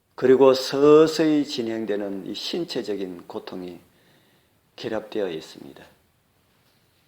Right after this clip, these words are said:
그래서 마르틴 행겔이라고 하는 사람은 이렇게 말을 합니다.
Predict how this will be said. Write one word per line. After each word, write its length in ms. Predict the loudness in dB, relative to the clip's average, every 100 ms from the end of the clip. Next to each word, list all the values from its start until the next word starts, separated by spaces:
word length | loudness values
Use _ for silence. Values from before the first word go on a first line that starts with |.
| _ 0
그래서 720 | 4 6 10 10 10 4 -2
마르틴 500 | 2 2 2 0 0
행겔이라고 640 | -2 -6 0 2 2 -2 -6
하는 180 | -8
사람은 800 | -10 -8 -6 -6 -10 -12 -16 -20 -18
이렇게 320 | -10 -10 -8 -12
말을 300 | -12 -16 -20
합니다. 340 | -20 -20